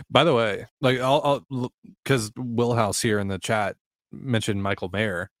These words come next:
I mean, if there isn't really a perfect fit at number ten or wherever you end up trading down from, would you, uh, 'cause I know you guys love Michael Mayer and you put out a great piece on your Substack.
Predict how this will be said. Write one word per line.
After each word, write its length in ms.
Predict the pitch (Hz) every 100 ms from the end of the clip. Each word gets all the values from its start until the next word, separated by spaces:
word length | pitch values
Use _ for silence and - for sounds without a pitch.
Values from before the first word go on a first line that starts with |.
| _ _ _ _ _
I 60 | 113
mean, 220 | 113 107
if 160 | 101
there 200 | - 117
isn't 180 | 127 117
really 260 | 123 110 104
a 60 |
perfect 380 | 95 110 98 98
fit 160 | - 117
at 140 | 104 - _
number 220 | 110 98
ten 340 | 107 - 104 101
or 80 |
wherever 320 | 92 95 95 92
you 220 | 92 92
end 120 | 92
up 100 | 92
trading 300 | - 95 90
down 200 | 92 120
from, 200 | 101 92
would 180 | 92 104
you, 320 | 110 117 113 104
uh, 80 |
'cause 180 | 104 101
I 80 | 98
know 100 | 117
you 260 | 123 110 117
guys 300 | 120 123 92
love 240 | 98 113
Michael 220 | 98 95 98
Mayer 200 | 98 92
and 80 | 92
you 40 |
put 140 | - 95
out 120 | 92
a 60 |
great 220 | 85 95 -
piece 280 | 110 113
on 100 | 95
your 80 | 87
Substack. 520 | - 101 - - 104